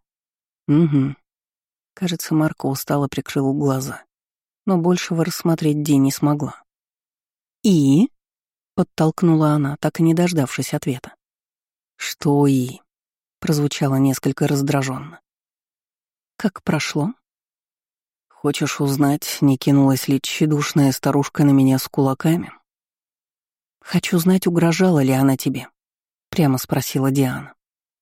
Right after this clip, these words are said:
"Угрожала", — спокойно ответил он, а потом протянул руку. Подхватил ребром ладони упавшую ей на грудь длинную прядь волос.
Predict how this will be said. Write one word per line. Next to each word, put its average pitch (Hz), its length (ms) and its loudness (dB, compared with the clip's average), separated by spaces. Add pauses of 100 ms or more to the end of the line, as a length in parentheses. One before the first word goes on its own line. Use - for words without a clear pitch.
(320)
"Угрожала", — 139 760 0 (840)
спокойно 170 640 2
ответил 143 400 -2
он, 175 160 0
а 170 60 -2
потом 185 300 -2
протянул 160 520 0
руку. 139 340 -6 (800)
Подхватил 196 460 0
ребром 151 380 4
ладони 151 340 4
упавшую 139 540 -2
ей 139 200 4
на 131 160 4
грудь 139 240 0
длинную 127 400 0
прядь - 280 -6
волос. 135 440 -6